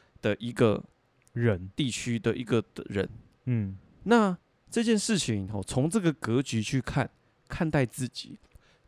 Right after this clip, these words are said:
Speaker 1: 然后你就回归到说，诶，你，我现在身边，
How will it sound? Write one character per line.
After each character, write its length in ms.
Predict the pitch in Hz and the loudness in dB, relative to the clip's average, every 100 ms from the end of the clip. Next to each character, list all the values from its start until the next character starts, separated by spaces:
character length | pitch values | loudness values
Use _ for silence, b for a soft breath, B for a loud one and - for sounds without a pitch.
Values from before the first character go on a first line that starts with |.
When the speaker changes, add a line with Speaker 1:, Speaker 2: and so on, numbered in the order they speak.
| - | 0
Speaker 1:
然 180 | 120 156 | 2 4
后 180 | 165 | 2
你 100 | 113 104 | 0 -2
就 180 | 139 143 | 0 2
回 160 | 113 | 2
归 180 | 113 120 | 2 2
到 160 | 123 120 | 2 0
说， 320 | - 110 127 - | 0 -4 -6 -10
诶， 100 | 160 | -8
你， 100 | 165 | -8
我 220 | 107 104 | -2 0
现 240 | 98 135 135 | 0 -4 0
在 160 | 151 | 0
身 320 | 127 - 135 | 0 -2 -2
边， 140 | 127 | -4